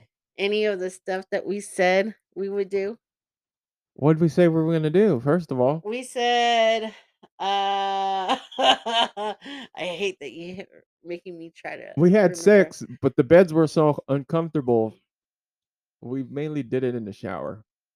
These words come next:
Speaker 1: No, we did it in the shower one time.
Speaker 2: Oh. Seemed more.
Speaker 1: Well, I know, oh, I think we
Speaker 2: No.
Speaker 1: did it once or
Speaker 2: No, it was,
Speaker 1: twice
Speaker 2: like,
Speaker 1: in the
Speaker 2: twice.
Speaker 1: shower.
Speaker 2: Right.
Speaker 1: And then we did it, like,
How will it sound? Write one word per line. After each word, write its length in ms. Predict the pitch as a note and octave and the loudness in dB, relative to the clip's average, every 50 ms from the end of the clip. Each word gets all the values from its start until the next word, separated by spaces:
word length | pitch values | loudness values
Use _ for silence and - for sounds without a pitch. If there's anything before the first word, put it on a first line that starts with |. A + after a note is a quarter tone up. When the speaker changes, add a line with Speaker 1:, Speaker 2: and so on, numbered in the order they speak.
| _ _ _ _ _ _ _ _ _ | _ _ _ _ _ _ _ _ _
Speaker 1:
No, 400 | A3+ A#3+ A#3+ B3 C4 C4+ D4 D#4+ | -14 -10 -8 -8 -6 -6 -8 -10
we 180 | D#4 E4+ F4 E4 _ | -8 -10 -10 -10 _
did 180 | - C#4+ D4+ D#4 | -18 -16 -12 -10
it 220 | F4 E4+ C#4 - - | -10 -10 -10 -12 -14
in 140 | A3 B3 B3+ | -16 -18 -16
the 100 | A#3+ A#3 | -18 -18
shower 560 | - - - G3+ G3+ G3+ G3+ F#3+ F#3 F#3 F#3 | -16 -12 -10 -8 -6 -6 -6 -6 -8 -8 -10
one 420 | F3 E3+ F3+ F3+ G3 G#3+ A3+ A#3 | -10 -12 -10 -8 -8 -8 -8 -10
time. 580 | G#3+ - G#3 E3+ E3 D#3+ D#3 D#3 D#3+ D#3+ E3+ F3 - | -12 -10 -10 -8 -8 -8 -10 -10 -12 -14 -16 -8 -4
Speaker 2:
Oh. 260 | D#3+ C#3+ F#2 D2 - _ _ _ _ _ _ _ _ _ _ _ _ _ _ _ _ _ _ | -2 -2 -2 -2 -6 _ _ _ _ _ _ _ _ _ _ _ _ _ _ _ _ _ _
Seemed 320 | - - E3+ D#3+ C#3 A#2 | -6 -4 -4 -4 -4 -2
more. 460 | A2+ A2+ A2+ G#2+ F2+ C#2+ C#2+ G2 _ _ _ _ _ | 0 0 2 2 0 -2 -4 -12 _ _ _ _ _
Speaker 1:
Well, 240 | F#3 G#3+ A#3 - - | -10 -6 -6 -6 -6
I 160 | - A3 A#3+ B3 | 0 0 0 0
know, 140 | C4 C4 | 0 -2
oh, 300 | B3 G#3+ D3+ G3 G#3+ A3 G3+ | -4 -4 -2 0 0 0 0
I 160 | G3+ F3 - - | -2 -4 -6 -8
think 140 | - C4+ - | -8 -4 2
we 60 | E3+ F#3 | 4 4
Speaker 2:
No. 140 | D3+ B2 | 4 4
Speaker 1:
did 100 | - - | 2 0
it 100 | C4+ B3 | -4 -6
once 300 | A3 A3+ A#3 B3 B3 - | -6 -8 -10 -10 -10 -12
or 80 | A3+ G3 - - - | -14 -16 -16 -16 -12
Speaker 2:
No, 60 | G3+ F#3 | -10 -8
it 180 | E3 D#3 C#3+ B2 | -8 -8 -6 -4
was, 160 | B2 C3 C3+ | -4 -2 -2
Speaker 1:
twice 0 | |
Speaker 2:
like, 380 | C3+ A2 A2 - - - E3+ - | -2 -4 -4 -2 -2 -2 -2 -2
Speaker 1:
in 60 | - | -6
the 100 | E3+ E3+ E3+ | -10 -12 -16
Speaker 2:
twice. 40 | E3+ - | -18 -20
Speaker 1:
shower. 520 | - - - D3+ D3 D3 C3+ C#3 D3 - - | -20 -16 -14 -12 -12 -12 -14 -16 -18 -16 -8
Speaker 2:
Right. 200 | - F3 D#3 - _ _ _ - | -6 -6 -6 -6 _ _ _ -10
Speaker 1:
And 180 | F#3 F#3+ F#3 | -8 -8 -8
then 440 | G3 G3 F#3+ F#3 F#3 F3+ F3+ F3 F3 | -8 -8 -8 -8 -8 -8 -8 -10 -10
we 100 | F#3 F#3 | -10 -10
did 200 | F3+ F#3 F#3+ F#3 | -10 -12 -12 -12
it, 120 | F3+ - - | -12 -10 -8
like, 340 | F3+ F3 D#3+ D#3+ D#3+ - | -6 -6 -6 -8 -10 -14